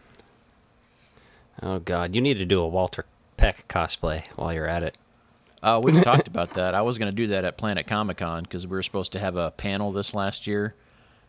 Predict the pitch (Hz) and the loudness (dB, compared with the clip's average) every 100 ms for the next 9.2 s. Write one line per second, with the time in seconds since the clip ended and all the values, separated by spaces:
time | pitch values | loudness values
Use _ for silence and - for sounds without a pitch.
0 | - 90 87 87 87 82 92 92 90 95 | -10 -4 -2 0 -2 0 0 0 -2 -2
1 | 90 95 90 82 - 101 95 95 85 - | -2 -2 -4 -6 -2 -2 -2 -4 -6 -4
2 | 101 98 95 82 - 98 90 85 - 101 | -2 0 -2 -4 -2 -2 -2 -4 0 0
3 | 87 73 92 98 90 104 101 107 92 110 | 0 0 -2 -2 -2 0 0 -2 -2 -2
4 | - - - - - - 143 180 185 160 | -2 -8 -20 -20 -20 -2 2 4 6 4
5 | 180 _ - - _ _ _ _ _ - | 2 _ -20 -20 _ _ _ _ _ -20
6 | - _ _ - 107 117 127 127 120 151 | -20 _ _ -8 0 2 2 0 -2 0
7 | 190 196 151 147 139 139 143 143 107 90 | 2 4 4 2 2 2 2 0 -2 -4
8 | - 117 117 - 87 95 98 - 110 113 | -6 -6 -6 -6 -8 -8 -8 -4 0 0
9 | 104 95 | 0 -6